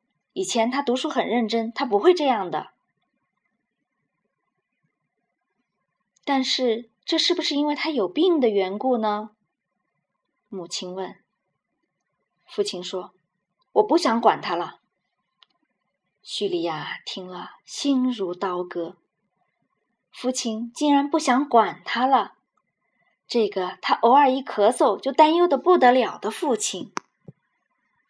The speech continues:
父亲竟然不想管她了。父亲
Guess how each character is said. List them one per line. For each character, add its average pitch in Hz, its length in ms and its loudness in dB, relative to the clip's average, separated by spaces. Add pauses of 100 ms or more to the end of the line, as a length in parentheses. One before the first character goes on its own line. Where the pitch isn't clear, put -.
(200)
父 - 240 -4
亲 247 440 -4 (280)
竟 311 240 0
然 262 240 2
不 330 120 -2
想 349 280 2
管 226 380 4
她 277 220 2
了。 262 400 2 (1500)
父 214 200 -2
亲 208 460 -10